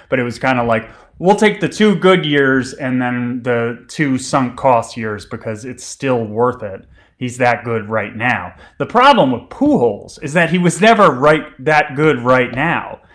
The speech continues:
It, it almost seemed like the decline started the second he got to Los Angeles. And I think they really were not expecting that two thousand and twelve, thirteen, fourteen, fifteen to be as unproductive comparatively as they were.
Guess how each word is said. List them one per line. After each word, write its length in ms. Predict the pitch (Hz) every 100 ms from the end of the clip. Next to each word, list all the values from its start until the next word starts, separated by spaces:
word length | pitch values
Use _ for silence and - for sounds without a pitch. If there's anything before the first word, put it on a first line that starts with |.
| _ _ - - -
It, 160 | 175 -
it 180 | 175 175
almost 440 | 175 226 220 -
seemed 240 | - 175 143
like 220 | 131 123
the 60 | 120
decline 520 | 110 - 151 135 127
started 420 | - 127 117 113
the 60 | 107
second 460 | - 143 135 123
he 160 | 107 107
got 560 | 110 107 120 - _
to 440 | - 120 107 101 95
Los 200 | 101 101
Angeles. 640 | 131 147 113 98 95 - - _ _ _ _ -
And 400 | 123 120 113 123
I 120 | 131
think 240 | 180 175
they 120 | 156
really 600 | 127 117 135 143 135 120 110
were 120 | 120
not 280 | 117 127 135
expecting 680 | 131 - 123 110 - 110
that 340 | 110 107 104 - _ _ _
two 100 | -
thousand 460 | 131 120 117 113 113
and 140 | 110
twelve, 560 | 107 131 123 117 113 -
thirteen, 460 | 123 113 - 117 104
fourteen, 480 | 123 113 - 110
fifteen 720 | 95 120 - - 110 104 101 101
to 100 | -
be 300 | 107 110 107 110
as 240 | 110 104
unproductive 640 | 113 117 113 107 101 107 -
comparatively 600 | 107 104 104 98 98 98
as 140 | 90
they 80 | 98
were. 420 | 92 101 92 90